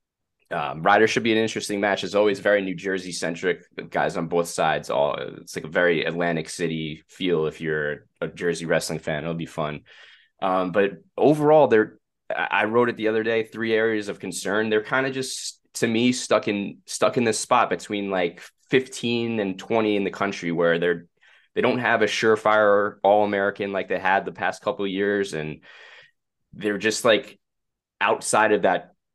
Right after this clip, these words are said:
top tier of the Big Ten, and, and getting to that next level is, is Goodell's challenge. And it just doesn't seem like they're gonna get there this year.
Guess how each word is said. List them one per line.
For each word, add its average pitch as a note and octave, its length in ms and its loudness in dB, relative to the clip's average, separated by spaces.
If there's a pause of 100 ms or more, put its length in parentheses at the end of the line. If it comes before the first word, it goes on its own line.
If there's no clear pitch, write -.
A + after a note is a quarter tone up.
(180)
top - 320 -2
tier A2 320 2
of F#2 80 0
the F2+ 80 -6
Big E2+ 240 -4
Ten, E2+ 320 -2
and, E2+ 360 -4
and F#2 200 -4
getting G2+ 360 2
to G#2 100 -8
that F#2+ 160 0
next F#2 280 -4
level F2+ 340 -2
is, - 220 -8
is E2+ 380 -10 (260)
Goodell's F#2 360 0
challenge. F2+ 480 0
And E2 320 0
it E2+ 140 -12
just F#2+ 240 -4
doesn't F2+ 240 2
seem F2+ 200 -4
like F2 140 -2
they're F2+ 100 -6
gonna E2+ 140 -2
get E2+ 180 0
there E2+ 160 0
this G2 260 -2
year. G#2+ 320 0